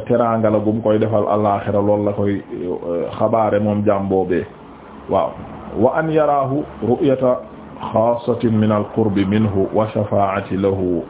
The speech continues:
bi ulwi daraja wa nahwi dhalika min al xusuusiyaat. Léegi moom lan lay tontu mooy ñu ne non, loolu amul benn njariñ. Nan ngeen di waxe booy ku ko gis fii, ku ko gis ci gént ni nga ko gis yawmal qiyaam,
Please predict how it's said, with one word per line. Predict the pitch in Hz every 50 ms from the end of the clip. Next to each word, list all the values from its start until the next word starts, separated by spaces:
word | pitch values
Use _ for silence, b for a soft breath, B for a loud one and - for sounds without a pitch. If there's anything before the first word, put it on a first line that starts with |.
| - 87
bi | 98
ulwi | 98 92 113 123 123 110 107 104 92 87
daraja | 98 98 98 92 92 92 87 82 - -
wa | - 95
nahwi | 107 113 110 110 98 98
dhalika | 95 98 92 92 90 87 - 90
min | 87 90 87
al | 90 87 -
xusuusiyaat. | - 92 85 85 85 85 85 92 87 82 82 - B B B B B B - -
Léegi | 110 123 151 160 156
moom | 147 160 165 160
lan | 165 170 175
lay | 160 151
tontu | 147 120 110 110 135 - - 110
mooy | 120 135 143 143
ñu | 143 135
ne | 131 123
non, | 127 117 104
loolu | 107 113 110
amul | - 123 123 107
benn | 101 101 107 123 127
njariñ. | 123 120 127 151 - - - -
Nan | 123 185 294 330
ngeen | 277 180 139
di | 127 123
waxe | 127 123 123 120 117
booy | 120 120 117
ku | 117 - 143 139
ko | 131
gis | 127 120 -
fii, | - 123 117 120 131 B B B B B B B B -
ku | - 165
ko | 175 165
gis | 151 151 135 -
ci | 139
gént | 123 131 131 127 123
ni | 131 127 131
nga | 131
ko | 131 135 127
gis | 123 117
yawmal | 123 120 120 117 110 110 -
qiyaam, | - 113 110 104 107